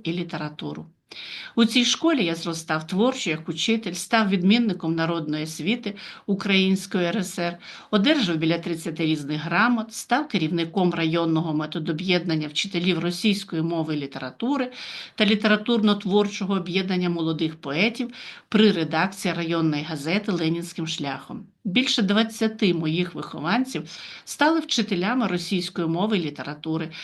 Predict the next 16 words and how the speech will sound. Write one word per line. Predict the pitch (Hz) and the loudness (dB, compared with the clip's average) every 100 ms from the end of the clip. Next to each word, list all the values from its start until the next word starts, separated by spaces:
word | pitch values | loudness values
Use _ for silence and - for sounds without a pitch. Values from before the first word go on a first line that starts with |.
| - | -6
а | 165 | -4
деякі | 165 190 233 247 - | 2 4 4 0 -6
працівниками | - 175 - 143 131 131 202 254 277 - | -6 -6 -6 -6 -8 -2 0 0 -2 -6
районних | 165 151 165 160 170 160 | -6 -4 -2 -2 -4 -8
газет. | 147 147 - _ _ _ - - - | -10 -10 -14 _ _ _ -20 -20 -4
Тричі | - 214 302 - 180 | 2 4 4 2 0
мені | 175 202 | 2 2
пропонували | 202 175 170 160 165 196 233 165 | 0 -2 0 0 2 2 0 -2
посаду | 165 160 - 185 180 170 | -6 -8 -2 0 0 -2
директора | 160 180 185 190 185 190 | -2 0 -2 -2 -4 -4
школи. | - - 156 139 165 - - - - | -6 -6 -6 -4 -10 -16 -20 -20 -2
Перший | 294 311 - 156 | 0 0 0 0
раз | 143 147 - | -2 -4 2
Сильненської, | 226 240 214 202 - 185 180 175 | 4 4 2 0 -4 -4 -4 -2
другий | 175 277 269 - | 2 2 2 -2
Ківерцівської, | - 170 160 151 - 240 240 - 196 196 | -2 -2 -2 -6 -4 -4 -4 -2 -2 -4